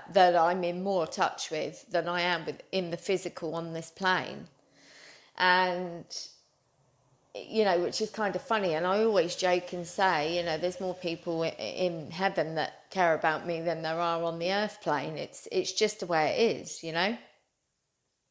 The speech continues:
And, you know, I accept that for what it, for what it is, you know. I don't hold on to that. It's just, yeah, I've just released that,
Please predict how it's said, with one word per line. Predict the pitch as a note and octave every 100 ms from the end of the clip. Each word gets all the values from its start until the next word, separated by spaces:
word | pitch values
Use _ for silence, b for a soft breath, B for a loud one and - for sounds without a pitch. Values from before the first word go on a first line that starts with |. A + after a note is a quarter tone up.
| - -
And, | F#3 F#3 F3 F3 F3 - b b b b b b b b _ _ _ - - - - -
you | A3 G3+
know, | F#3+
I | E3 F3+
accept | F#3 - - F#3 - -
that | F3 -
for | F#3+
what | F#3 F3
it, | E3+ - -
for | - F#3
what | F3 F3
it | E3 -
is, | G#3 C#3+ - -
you | E3
know. | E3
I | E3+
don't | F3+ D#3
hold | D#3 E3 E3
on | E3 E3+
to | E3+ F3
that. | D#3+ D3+ -
It's | D#3 - - -
just, | E3 D#3+ - - - - B
yeah, | - F3+ C#3 - - -
I've | F3 E3+
just | E3 D#3+ -
released | F#3 F#3 F3+ -
that, | E3 D3+ -